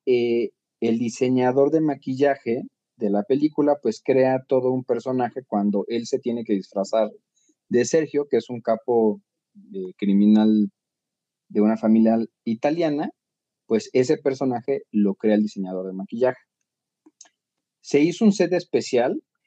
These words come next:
con la sala de recuerdos que tiene Javi, que se le dedica a Nick, en donde se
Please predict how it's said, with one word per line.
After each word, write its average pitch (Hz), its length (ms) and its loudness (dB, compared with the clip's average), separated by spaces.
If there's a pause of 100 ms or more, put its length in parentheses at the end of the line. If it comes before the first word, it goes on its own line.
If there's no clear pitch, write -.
(100)
con 113 200 0
la 107 120 4
sala 127 280 0
de 135 100 4
recuerdos 117 440 -2
que - 120 -10
tiene 120 320 -2
Javi, 113 440 -4
que - 80 -20
se 113 140 -8
le 107 80 -2
dedica 107 640 0
a 113 40 0
Nick, 120 320 -2 (1500)
en 127 260 4
donde 123 240 2
se 127 180 -6